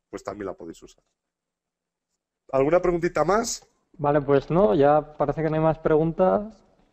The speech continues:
Speaker 1: Vale.
Speaker 2: Así que, dime.
Speaker 1: Pues invitaros la charlita del lunes, ¿vale? Eh, eh, está aquí el link. No sé si lo quieres poner ahí, David.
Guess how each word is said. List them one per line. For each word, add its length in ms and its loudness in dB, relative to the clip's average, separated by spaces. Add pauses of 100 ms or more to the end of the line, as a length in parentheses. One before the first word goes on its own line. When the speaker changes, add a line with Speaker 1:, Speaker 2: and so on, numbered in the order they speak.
(680)
Speaker 1:
Vale. 300 2
Speaker 2:
Así 260 -4
que, 720 -6
dime. 340 -2
Speaker 1:
Pues 260 0 (220)
invitaros 560 -2
la 140 2
charlita 460 0
del 160 4
lunes, 680 -2 (640)
¿vale? 600 0
Eh, 440 2 (160)
eh, 480 0
está 220 -6
aquí 220 -4
el 180 2
link. 380 -4 (880)
No 100 -12
sé 140 -16
si 400 -6
lo 140 -8
quieres 220 -12
poner 300 -6
ahí, 460 -4
David. 340 -2